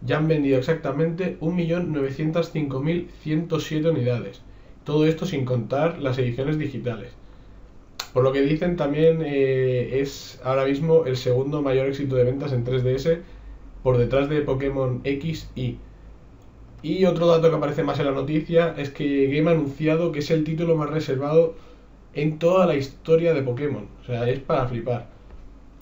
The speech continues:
Aquí en España, eh, bueno, aunque ya hay muchos sitios que tienen las copias, como dije en una noticia anterior,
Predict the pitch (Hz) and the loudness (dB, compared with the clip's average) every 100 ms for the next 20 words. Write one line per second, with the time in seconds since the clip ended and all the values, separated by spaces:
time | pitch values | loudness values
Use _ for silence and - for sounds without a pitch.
0 | - 127 139 160 160 160 160 165 165 156 | -6 -4 2 2 4 2 2 4 4 2
1 | 131 113 104 113 113 113 127 110 117 120 | 0 -4 -6 -6 -4 -2 0 -2 0 2
2 | 131 131 131 131 123 123 127 123 120 123 | 4 4 4 2 0 -2 0 -2 -2 0
3 | 120 123 113 - 123 156 156 - - - | 4 4 4 -2 0 0 -2 -8 -20 -20
4 | - - - - - - - - - 127 | -20 -20 -20 -20 -20 -20 -20 -20 -6 0
5 | 127 135 139 156 147 135 127 127 123 123 | 2 6 8 8 6 4 4 4 2 2
6 | 123 117 123 143 | 0 0 0 0